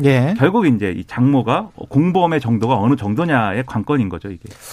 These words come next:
Speaker 1: 조금 이상합니다. 양평군 땅이나 뭐 이런 것들도 다 지금 뭐랄까요? 자치단-, 자치단체랄지 이 국가랄지 이런 것과 관련된 그쪽의 인허가나 돈과 관련된 것들이기 때문에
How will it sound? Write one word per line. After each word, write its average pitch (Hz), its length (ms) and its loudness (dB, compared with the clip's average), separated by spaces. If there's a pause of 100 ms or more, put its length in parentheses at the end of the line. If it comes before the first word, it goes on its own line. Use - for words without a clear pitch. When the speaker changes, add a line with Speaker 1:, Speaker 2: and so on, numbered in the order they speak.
(180)
Speaker 1:
조금 - 320 -12
이상합니다. 147 560 -4
양평군 165 640 0
땅이나 170 1040 -2
뭐 123 160 0
이런 147 220 0
것들도 156 380 -4
다 135 280 -2
지금 143 600 -4
뭐랄까요? 147 680 -4
자치단-, - 760 -4 (240)
자치단체랄지 143 1120 -2
이 135 400 -2 (240)
국가랄지 143 640 0
이런 160 220 0
것과 185 220 -2
관련된 135 720 2 (440)
그쪽의 165 500 2
인허가나 143 840 2
돈과 156 460 0
관련된 156 540 -2
것들이기 123 420 -6
때문에 117 580 -4